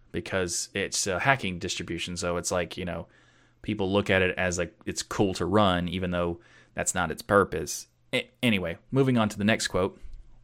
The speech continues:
"While we don't encourage people to run Kali Linux as their day-to-day operating system,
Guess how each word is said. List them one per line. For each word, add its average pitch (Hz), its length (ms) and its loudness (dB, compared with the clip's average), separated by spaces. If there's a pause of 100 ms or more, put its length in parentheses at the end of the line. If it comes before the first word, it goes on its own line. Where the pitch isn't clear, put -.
"While 127 160 8
we 139 80 6
don't 185 180 12
encourage 151 460 6
people 92 300 0
to 95 140 -6
run 123 300 4
Kali 98 240 2
Linux 90 400 -2
as 92 160 2
their 92 140 0
day-to-day 87 520 -2 (160)
operating 95 320 2
system, 92 380 -6